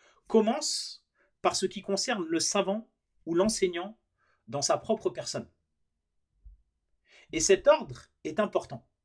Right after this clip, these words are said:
Parce qu'avant de parler de son comportement avec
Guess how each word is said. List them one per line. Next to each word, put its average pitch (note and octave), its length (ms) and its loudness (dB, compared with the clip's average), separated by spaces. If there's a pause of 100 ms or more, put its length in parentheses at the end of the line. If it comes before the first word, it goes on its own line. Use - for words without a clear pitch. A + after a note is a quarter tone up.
(960)
Parce - 160 -10
qu'avant A#3 240 0
de A3 80 2
parler G3+ 560 0 (120)
de B2+ 160 -10
son C3 240 -10
comportement F#3+ 800 -4 (480)
avec E3+ 580 0